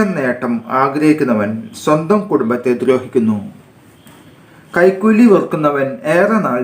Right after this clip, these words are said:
ജീവിക്കും. നീതിമാന്മാർ ആലോചിച്ച് ഉത്തരം കൊടുക്കുന്നു.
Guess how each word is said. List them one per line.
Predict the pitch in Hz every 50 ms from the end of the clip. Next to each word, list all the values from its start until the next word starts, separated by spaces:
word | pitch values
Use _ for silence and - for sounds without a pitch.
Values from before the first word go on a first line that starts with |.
| 120 110
ജീവിക്കും. | 127 127 120 113 110 - 120 113 107 107 104 110 - - _ _ _ _ _ _ _ _ _ _ _ _ - 180
നീതിമാന്മാർ | 202 208 214 - 220 202 214 214 214 208 208 208 208 214 208 - - 143 135 131
ആലോചിച്ച് | 131 135 135 139 143 139 131 - - - - - 143
ഉത്തരം | 131 - - 151 165 165 165 160 - -
കൊടുക്കുന്നു. | 139 123 117 - 117 110 113 117